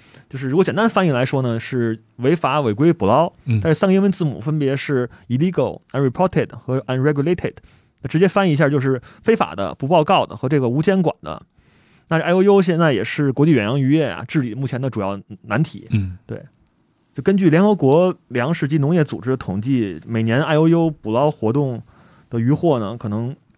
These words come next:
Speaker 1: 渔获量啊，能达到这个一千一到两千六百万吨。
Speaker 2: 嗯。
Speaker 1: 那经济价值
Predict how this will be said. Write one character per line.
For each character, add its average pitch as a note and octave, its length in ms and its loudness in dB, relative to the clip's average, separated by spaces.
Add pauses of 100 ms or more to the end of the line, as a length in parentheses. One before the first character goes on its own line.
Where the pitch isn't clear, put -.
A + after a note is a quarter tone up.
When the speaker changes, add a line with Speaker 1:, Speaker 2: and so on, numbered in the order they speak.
(120)
Speaker 1:
渔 C3 80 -2
获 D3+ 180 0
量 E3+ 260 2
啊， C2+ 160 -14
能 A#2+ 140 0
达 G#2+ 140 2
到 C3 160 2
这 A#2+ 100 -2
个 A#2 100 -4
一 C#3 120 -4
千 E3 260 0
一 D#3+ 60 2
到 C#3 160 2
两 G#2+ 180 -4
千 D#3+ 240 -2
六 F#3+ 100 4
百 A2+ 120 -2
万 G2 180 -6
吨。 G2+ 300 -8
Speaker 2:
嗯。 F#2+ 220 2 (220)
Speaker 1:
那 B2 60 -8
经 D#3 160 2
济 D#3+ 80 4
价 D3 180 0
值 A#2 380 -2